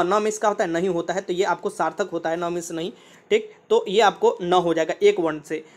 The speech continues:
अनेक वर्णों से निर्मित शब्द जो हो जाएगा, जैसे कुत्ता हुआ, शेर, हाथी, कमल, प्रसाद, सर्वव्यापी, परमात्मा, ठीक, बहुत से ऐसे। एक बात ध्यान में रखिएगा, एक वर्ण से अधिक मीन्स कि आपको एक दो वर्ड हो सकता है, तीन वर्ड हो सकता है, चार वर्ड, जैसे कमल में तीन वर्ड मिलकर बना हुआ है, यहाँ पर आप देख सकते हैं कमल।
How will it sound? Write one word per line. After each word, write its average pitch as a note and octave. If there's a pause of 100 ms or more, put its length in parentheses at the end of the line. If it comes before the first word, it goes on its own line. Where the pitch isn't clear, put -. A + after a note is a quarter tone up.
(140)
अनेक A#3+
वर्णों A#3
से A#3
निर्मित G#3+
शब्द G#3
जो F#3+
हो F3+
जाएगा, F3
जैसे F#3+
कुत्ता F#3+
हुआ, F3+
शेर, F3+
हाथी, E3+
कमल, E3+
प्रसाद, E3
सर्वव्यापी, E3
परमात्मा, E3 (340)
ठीक, G#3+
बहुत A3
से G3
ऐसे। E3+ (560)
एक G3+
बात G3
ध्यान F#3
में G#3
रखिएगा, F#3 (100)
एक G#3
वर्ण G3
से F#3+
अधिक E3
मीन्स E3
कि F3+
आपको F3
एक E3+
दो F3+
वर्ड F3+
हो D#3+
सकता E3
है, D#3+
तीन E3+
वर्ड E3
हो D#3+
सकता D#3
है, D#3+
चार E3
वर्ड, D#3+
जैसे E3
कमल G3+
में G3+
तीन G3
वर्ड F#3+
मिलकर F3+
बना F3
हुआ E3
है, D#3+
यहाँ D#3
पर D#3+
आप D#3
देख E3+
सकते F3
हैं D#3+
कमल। D#3